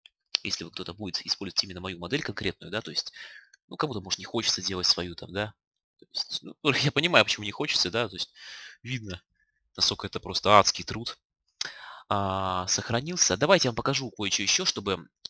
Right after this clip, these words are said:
это в плане новичков. Создаем plane, то есть plane это поверхность. То есть горизонтальная большая поверхность. Вот она, plane, поверхность наша. Квадрат-, на квадратике можно не разбивать, потому что нам это не надо. Цвета нам может быть любого.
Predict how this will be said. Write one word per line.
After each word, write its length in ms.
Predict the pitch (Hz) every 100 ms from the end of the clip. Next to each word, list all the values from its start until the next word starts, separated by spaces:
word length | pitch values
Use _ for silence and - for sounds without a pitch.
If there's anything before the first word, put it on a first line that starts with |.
| -
это 140 | -
в 40 | -
плане 180 | 110 98
новичков. 520 | 101 - 92 - - _ _ _ _ _ _ - -
Создаем 480 | 113 117 135 113 -
plane, 360 | 123 165 180 170
то 160 | -
есть 280 | 92 - - 127
plane 260 | 180 196
это 220 | - 139 127
поверхность. 720 | 123 127 - 85 - - - - - - - - _
То 80 | -
есть 260 | - - -
горизонтальная 720 | 98 104 101 160 175 156 113
большая 400 | 101 - 127 113
поверхность. 760 | 98 101 - - - - - _ _ _ _ _ _ -
Вот 200 | 98 -
она, 100 | -
plane, 260 | 98 123 147
поверхность 520 | 135 131 127 107 -
наша. 320 | 104 101 98 - _ _ _ _ _ - - -
Квадрат-, 300 | 123 147 120
на 80 | 131
квадратике 500 | 135 160 160 123 117
можно 240 | 117 110
не 140 | 120 131
разбивать, 360 | 101 117 156 -
потому 220 | - 110
что 140 | -
нам 160 | 135 110
это 160 | -
не 160 | 92 117
надо. 380 | 85 82 90 156 _ - - _ _ _ _ _ _ _ _ -
Цвета 280 | - 131 104
нам 120 | 98
может 160 | 98
быть 140 | 95 -
любого. 460 | 98 117 151 156